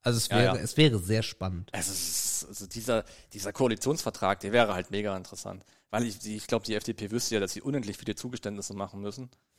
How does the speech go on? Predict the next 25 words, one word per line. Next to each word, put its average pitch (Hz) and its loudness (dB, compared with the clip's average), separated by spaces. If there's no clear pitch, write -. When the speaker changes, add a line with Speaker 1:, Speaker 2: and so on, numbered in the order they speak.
Speaker 2:
Äh, 101 0
klar 110 0
haben, 117 0
hätten 117 -2
sie 110 -8
dann 110 -2
noch 113 -2
die - -10
C - -10
D 107 -6
U 127 -4
auf - -6
ihrer 135 -4
Seite. 131 -4
Aber, 98 -8
pff, 50 -8
boah, - -16
ich - -10
hab - -18
keine - -14
Ahnung. 98 -14
Es 107 -2
ist - -2
richtig 110 -4
interessant. 101 -6